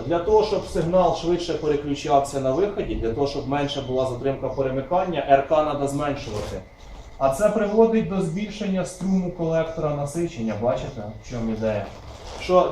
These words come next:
для збільшення швидкодії роботи схеми треба зменшувати опір резистора Р К, а це буде збільшувати, е, струм колектора насичення, і це буде збільшувати енергоспоживання. Тому,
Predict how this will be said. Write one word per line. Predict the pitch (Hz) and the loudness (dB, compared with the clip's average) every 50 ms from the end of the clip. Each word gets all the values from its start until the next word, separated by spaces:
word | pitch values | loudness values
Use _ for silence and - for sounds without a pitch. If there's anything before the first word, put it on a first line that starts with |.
| 143 | 0
для | 160 180 190 185 - | 0 4 4 4 4
збільшення | 139 143 175 190 180 - 175 156 151 147 | 4 0 -2 -4 -4 -4 -4 -4 -4 -4
швидкодії | - - 151 156 151 - - 151 139 139 151 160 151 143 139 | -4 -4 -4 -4 -4 -4 -4 -4 -4 -4 -4 -2 2 2 2
роботи | 135 131 123 120 139 139 135 143 143 | 2 2 2 2 2 2 2 2 -2
схеми | 139 - - - 226 240 247 240 208 | -4 -4 -4 -2 -2 0 0 -2 -2
треба | - - 165 156 147 143 143 139 | -2 -2 -2 -2 2 2 2 2
зменшувати | 131 139 147 147 147 147 - - 139 127 123 117 - 135 | 2 0 0 0 0 -2 -4 -4 -2 -2 -2 -2 -2 -2
опір | 139 135 135 - 139 120 120 120 | -2 -2 -2 -2 -4 -4 -4 -4
резистора | 123 123 120 135 131 131 - 139 135 131 135 143 | -4 -2 0 -2 -2 -2 -4 -4 -2 -2 -2 -2
Р | 147 151 156 - | -2 -4 -2 0
К, | 202 208 220 - - - - - - | 2 4 4 4 2 0 -6 -10 -8
а | - - | -8 -6
це | - 170 175 | -2 -2 -2
буде | 170 160 160 156 151 139 | -2 0 0 0 0 0
збільшувати, | 127 123 147 165 165 - - 156 147 139 135 143 143 123 117 - - 123 117 | 0 0 -2 -2 -2 -2 -4 -4 -4 -4 -2 -2 -2 -4 -4 -8 -10 -4 0
е, | 113 110 110 110 | 2 2 2 2
струм | 107 - - 151 160 156 | 0 -4 -4 -4 -4 -4
колектора | - - 147 143 143 139 135 - - 139 139 135 | -4 -2 0 2 2 2 2 0 -2 0 0 0
насичення, | 139 143 139 - 214 226 233 226 208 208 196 190 - - - - 165 143 | 0 -2 -2 -2 -2 -2 -2 -4 -6 -6 -6 -6 -6 -8 -10 -10 -10 -10
і | 143 | -4
це | - 170 165 | -2 -2 0
буде | 135 147 151 151 | 0 0 0 0
збільшувати | 147 - 170 185 180 170 - 165 156 143 - 143 | 0 0 0 -2 -2 -2 -4 -4 -6 -4 -2 -2
енергоспоживання. | 139 139 139 139 131 135 131 - - 135 117 123 123 120 117 117 110 110 104 98 95 - - - - - - - - | -2 0 0 0 -2 -4 -4 -4 -6 -6 -4 -2 -2 0 0 0 0 0 -4 -8 -10 -12 -16 -20 -20 -20 -20 -6 -2
Тому, | 170 175 190 214 226 226 220 | 0 0 2 4 2 2 2